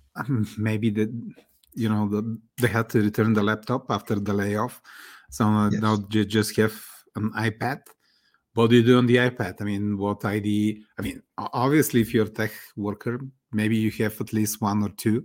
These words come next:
Speaker 1: uh, P Cs at home. But there may be cases like you don't have access to a P C, so where do you go? Do, do you just go cloud I D Es, or,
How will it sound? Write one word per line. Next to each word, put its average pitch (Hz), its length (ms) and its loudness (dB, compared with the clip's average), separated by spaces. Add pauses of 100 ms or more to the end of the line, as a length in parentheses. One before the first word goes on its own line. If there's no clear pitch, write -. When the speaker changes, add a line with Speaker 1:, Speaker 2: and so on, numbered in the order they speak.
(160)
Speaker 1:
uh, 101 140 -4 (400)
P 117 120 0
Cs 117 340 -2
at 107 100 -6
home. 117 300 0 (880)
But 104 340 2 (400)
there 113 240 2
may 120 140 2
be 113 120 0
cases 117 440 0
like 107 360 0
you 110 160 2
don't 107 120 2 (120)
have 101 100 -4
access 110 300 -4
to 113 140 -4
a 98 60 -2
P 98 140 -4
C, 104 240 -2
so 98 380 -4
where 104 380 -2
do 104 160 2
you 101 140 6
go? 98 400 4
Do, 107 160 -4 (240)
do 107 80 0
you 104 180 4
just 107 220 0
go 104 260 2
cloud 104 420 -2
I 113 140 0
D 123 300 2
Es, 151 160 -2
or, 92 280 -2